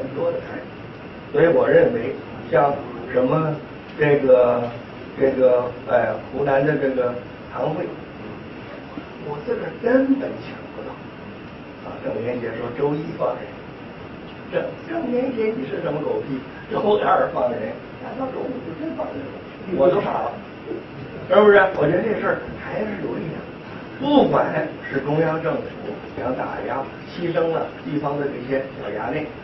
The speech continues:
来，来，来，来，保，保持政权的稳定性，至少对中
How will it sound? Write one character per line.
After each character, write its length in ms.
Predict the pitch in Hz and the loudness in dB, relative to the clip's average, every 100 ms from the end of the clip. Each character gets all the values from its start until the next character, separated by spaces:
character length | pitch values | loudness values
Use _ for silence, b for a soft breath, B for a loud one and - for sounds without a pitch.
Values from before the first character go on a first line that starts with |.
| - 123 | -12 -2
来， 240 | 127 135 - - | 0 0 -4 -6
来， 160 | 127 | -4
来， 160 | 123 123 131 | -4 -2 0
来， 160 | 123 - - - | 0 -2 -8 -8
保， 80 | - | -6
保 160 | - - - | -6 -6 -4
持 80 | 151 | -4
政 160 | - | -2
权 160 | - - | 0 0
的 80 | 147 | 0
稳 80 | - - | -4 -8
定 80 | - - | -8 -8
性， 80 | - - - | -8 -10 -12
至 320 | - 269 - | -4 -4 -4
少 80 | - - - - | -8 -12 -14 -10
对 80 | - - | -10 -6
中 160 | 127 | -4